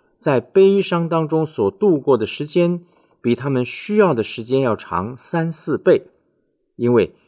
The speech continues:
没有人教导他们称义的内容。有些信徒们经常担心自己会失落，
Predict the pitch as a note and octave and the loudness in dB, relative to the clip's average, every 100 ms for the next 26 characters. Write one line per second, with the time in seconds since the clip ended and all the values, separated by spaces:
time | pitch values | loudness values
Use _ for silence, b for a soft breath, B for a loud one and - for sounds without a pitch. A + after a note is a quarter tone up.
0 | b - C#3 F#3 G#2 F#2 G#2+ - E3+ F3 | b -2 4 4 4 0 -4 -4 0 0
1 | F#2 D2+ - E2+ D#2 E2 - _ _ _ | -2 -8 -10 -10 -10 -12 -18 _ _ _
2 | _ - D#3 D#3 C3 C#2+ E2+ G#2+ D#2 D2 | _ -4 0 0 -2 -6 -8 -6 -6 -8
3 | - _ _ _ _ _ _ _ - E3 | -18 _ _ _ _ _ _ _ 0 2
4 | E3+ B3+ - B3 F3 D#3+ B2 C3 D3 b | 2 0 0 0 0 0 0 -2 -6 b
5 | b _ - C4 B3 - G#2+ B2 D#3 D3+ | b _ -2 0 -2 -6 -10 -6 -4 -4
6 | D3+ D3+ D3+ C#3+ D#3+ - B2+ A2 - G3 | -2 -4 -4 -10 -12 -8 -4 -4 0 4
7 | G3+ - | 4 2